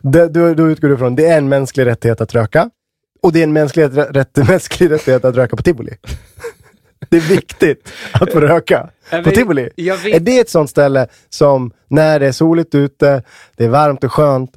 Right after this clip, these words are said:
Speaker 1: du går på tivoli, då vill du röka?
Speaker 2: Jag har inget behov av att gå och ryka på tivolin <laughs> överhuvudtaget. Jag, jag har, jag, som sagt, jag har inget behov ens av att ryka. Jag har inte det. Och naturligtvis, det här kanske är då att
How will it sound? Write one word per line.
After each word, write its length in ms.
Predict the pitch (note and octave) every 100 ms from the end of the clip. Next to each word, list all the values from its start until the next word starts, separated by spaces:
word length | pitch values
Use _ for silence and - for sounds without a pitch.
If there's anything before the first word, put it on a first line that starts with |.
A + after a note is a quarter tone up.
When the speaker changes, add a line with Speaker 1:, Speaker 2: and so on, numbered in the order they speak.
| -
Speaker 1:
du 120 | B2
går 160 | B2+ C3
på 120 | B2+
tivoli, 480 | D#3 B2+ A2+ A2 G2 -
då 380 | B2+ D3 D3+
vill 120 | A#2+ A2+
du 60 |
röka? 380 | B2 C3+ - - _ _ _
Speaker 2:
Jag 240 | D#3+ G3+ C#4
har 180 | E4+
inget 240 | F3 C#3 -
behov 280 | C3 C3+ C3
av 60 |
att 120 | C3
gå 80 | C3+
och 100 | C#3
ryka 300 | C3+ C#3+ -
på 80 | D3
tivolin 500 | - F3+ C3+ B2+ B2+ - _
<laughs> 240 | - - -
överhuvudtaget. 880 | E3 E3 F3 F3+ G3+ B3 F3 A#2+ -
Jag, 260 | F3 G3
jag 140 | F3 G3
har, 220 | G#3+ G#3
jag, 380 | D#3+ G#3+ A3+ A3 - -
som 200 | G#3+ G#3
sagt, 260 | G#3 -
jag 60 | E3
har 40 |
inget 120 | A#3+ F#3
behov 320 | G3 G3+ F3+
ens 280 | F#3 G3 -
av 300 | D#3 D#3+ C#3+
att 220 | B2 D3
ryka. 640 | C#3+ F#3+ G#3+ _ A2+ - _ _ -
Jag 100 | G#3
har 160 | A3+
inte 220 | F3 -
det. 180 | - - - _ _
Och 320 | - F3+ - -
naturligtvis, 720 | F#3 - G3 D3 B2+ A#2 -
det 100 | D3
här 100 | D#3
kanske 340 | D#3+ D#3 C#3 C#3+
är 40 |
då 180 | C3 B2+
att 200 | A#2+